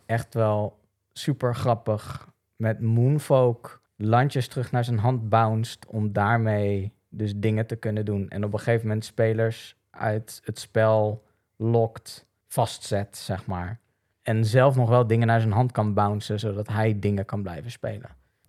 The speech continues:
Ik vond het wel een erg interessant idee en een erg interessant concept. Ik dacht, nou, als iemand zoiets kan bedenken, lijkt me dat super vet.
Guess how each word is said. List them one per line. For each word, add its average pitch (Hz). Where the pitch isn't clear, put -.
Ik -
vond 107
het 107
wel 113
een 107
erg 120
interessant 110
idee 110
en 98
een 101
erg 117
interessant 107
concept. -
Ik -
dacht, 110
nou, 254
als 117
iemand 110
zoiets 120
kan 107
bedenken, 104
lijkt 113
me 110
dat 113
super 120
vet. -